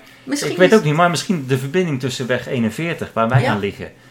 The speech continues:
Speaker 1: dat
Speaker 2: die,
Speaker 1: klopt.
Speaker 2: die komt vanuit het zuiden, vanuit Christiansand. Dat is een doorgaande
Speaker 1: Misschien
Speaker 2: weg
Speaker 1: is het
Speaker 2: naar het
Speaker 1: wel heel
Speaker 2: noorden.
Speaker 1: slim eigenlijk, ja.
Speaker 2: En Brunkenberg ligt precies op het, op het knooppunt.
Speaker 1: Ja.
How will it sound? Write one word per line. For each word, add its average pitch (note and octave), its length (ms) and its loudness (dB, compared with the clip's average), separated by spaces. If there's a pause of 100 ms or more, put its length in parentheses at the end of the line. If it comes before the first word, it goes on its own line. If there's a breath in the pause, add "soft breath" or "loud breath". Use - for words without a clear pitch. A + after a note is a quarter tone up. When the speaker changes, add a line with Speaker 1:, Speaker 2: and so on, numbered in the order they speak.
Speaker 1:
dat G#3 140 -6
Speaker 2:
die, A#2 100 0
Speaker 1:
klopt. C3+ 140 -2
Speaker 2:
die C3 80 -2
komt C3+ 220 0
vanuit A#2+ 280 0
het - 120 -8
zuiden, C#3 420 -2
vanuit A2 220 -8
Christiansand. G2 600 -8
Dat B2+ 140 -16
is G#2+ 40 -12
een A2 120 -8
doorgaande A2+ 380 -2
Speaker 1:
Misschien G2 200 -2
Speaker 2:
weg A3 100 0
Speaker 1:
is - 20 -2
het - 120 0
Speaker 2:
naar - 100 0
het - 0 -
Speaker 1:
wel A#3+ 100 -4
heel A3+ 100 -4
Speaker 2:
noorden. E3+ 100 -6
Speaker 1:
slim E3+ 80 -6
eigenlijk, E3 300 -12
ja. F3 140 -14 (360)
Speaker 2:
En A2 100 -6
Brunkenberg B2 540 -2
ligt - 140 -8
precies C3+ 480 -4
op A2+ 120 -10
het, - 140 -16
op A2 140 -14
het - 120 -14
knooppunt. F2 560 -12
Speaker 1:
Ja. - 160 -12